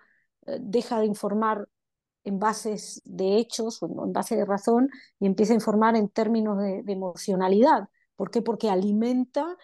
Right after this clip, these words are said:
o, o, o contenta a sus, a sus, eh, fieles ávidos de más emociones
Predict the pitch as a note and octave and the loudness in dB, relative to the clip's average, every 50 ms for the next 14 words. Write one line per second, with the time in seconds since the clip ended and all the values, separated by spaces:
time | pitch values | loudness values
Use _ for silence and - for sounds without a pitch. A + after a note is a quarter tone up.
0 | _ _ _ _ - - G#3 G3+ G#3 - G3+ B3+ - G#3 G#3 - - G#3 - - | _ _ _ _ -8 -4 -2 -2 -2 -2 -4 -4 -4 -4 -4 -4 -6 -6 -6 -4
1 | G#3+ G#3 G#3 G3+ A#3+ A#3 A#3 A#3+ A3 - B3 B3+ C4+ C4+ - - - G3 G3+ G3 | -4 -4 -2 0 0 0 0 0 -2 -2 0 0 0 0 -2 -4 -6 -6 -6 -6
2 | - - A3+ G#3+ G#3 G3+ - - - - - - - G3 F#3 - - G#3 G3+ F3 | -8 -8 -6 -6 -6 -8 -8 -8 -10 -10 -8 -6 -6 -6 -6 -4 -2 -2 -2 -2
3 | - - - - F#3+ F#3 F3+ F3+ - - A3 A3+ A3 A3 A3+ A3+ A3+ - - - | -2 -4 -4 -2 0 0 0 0 2 6 6 8 8 8 8 6 4 2 -2 0
4 | - A3 G#3+ A3 A3 G#3+ A3 A3+ A3 G#3+ G3 F#3 F#3+ F#3+ G3 - - G3+ G3 F#3+ | 2 4 6 6 8 8 6 6 4 4 2 2 2 0 -2 -4 -4 -4 -4 -4
5 | - - A3 G#3+ G#3 G#3 G#3+ G#3+ G#3+ | -2 2 2 4 4 4 2 0 -2